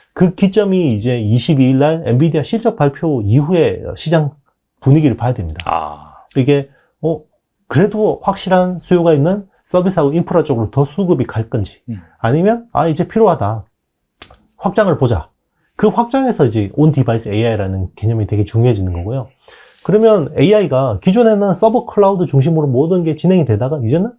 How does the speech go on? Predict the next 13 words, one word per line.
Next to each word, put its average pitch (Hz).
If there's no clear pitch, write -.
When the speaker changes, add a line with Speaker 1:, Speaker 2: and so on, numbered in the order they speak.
Speaker 1:
우리 117
디바이스로 135
내려오는 104
거죠. 87
그래서 117
에이아이 120
피씨, -
에이아이 117
스마트폰, -
그리고 123
레벨 107
쓰리 120
자율주행차, 113